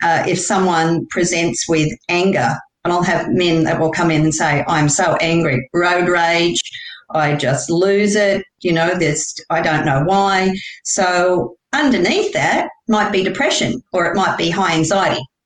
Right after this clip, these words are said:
So it's, it's a matter of, you know, okay, let's go in with the, uh, feeling of your anger,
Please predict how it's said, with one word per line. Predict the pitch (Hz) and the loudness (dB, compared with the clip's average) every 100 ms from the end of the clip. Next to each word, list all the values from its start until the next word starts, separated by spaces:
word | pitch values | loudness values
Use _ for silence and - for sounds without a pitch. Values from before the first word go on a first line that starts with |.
| _ - _ _ | _ -20 _ _
So | - - 175 165 165 165 - | -6 -2 2 4 4 2 0
it's, | 190 185 - - - | -4 -4 -6 -10 -6
it's | - - | -4 -2
a | 202 | 0
matter | 202 220 226 208 - | 2 2 2 0 0
of, | 175 170 170 - - - - _ - | 2 2 0 -4 -12 -14 -16 _ -2
you | 185 | 0
know, | 156 160 - _ _ _ - | 0 -2 -6 _ _ _ -6
okay, | 190 208 - - | -4 -2 -4 -2
let's | 302 349 - - | -2 -2 -4 -4
go | 240 226 | 0 2
in | 240 302 | 2 2
with | 240 190 | 2 0
the, | 175 165 156 - - | 0 0 -2 -8 -8
uh, | 156 147 147 - | -2 0 0 -4
feeling | - 240 240 175 | 0 2 2 2
of | 160 160 | 0 0
your | 151 | 0
anger, | 147 160 202 | 0 0 0